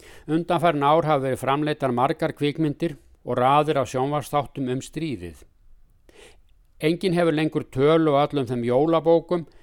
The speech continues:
sem einmitt hafa fjallað um stríðið. Í sumar náðist að sýna nýja kvikmynd um örlög norsku gyðingana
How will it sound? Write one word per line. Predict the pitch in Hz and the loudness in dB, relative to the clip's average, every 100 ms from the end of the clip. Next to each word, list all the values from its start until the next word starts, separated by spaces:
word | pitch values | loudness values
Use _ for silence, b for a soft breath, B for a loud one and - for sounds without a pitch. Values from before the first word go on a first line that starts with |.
| b b b | b b b
sem | - 170 | -6 -2
einmitt | 151 165 165 - | -2 -2 -4 -4
hafa | 139 123 | -2 -2
fjallað | 123 113 110 113 | -4 -4 -4 -6
um | 131 | -8
stríðið. | - 156 113 85 78 - - _ _ _ _ _ _ _ b b b b | -8 -8 -8 -10 -16 -18 -20 _ _ _ _ _ _ _ b b b b
Í | 160 | -4
sumar | - 151 160 175 165 | 0 2 2 2 2
náðist | 156 147 131 | 2 2 -2
að | 127 - | -6 -4
sýna | 135 139 135 | -4 -2 -2
nýja | 127 147 151 | -2 -2 -4
kvikmynd | - 131 143 165 143 127 | -2 -4 -4 -4 -4 -2
um | 120 | 0
örlög | 127 123 123 117 | 0 0 -2 -4
norsku | 120 - 113 | -6 -6 -10
gyðingana | - 120 127 143 143 151 170 | -6 -4 -2 -2 0 0 -2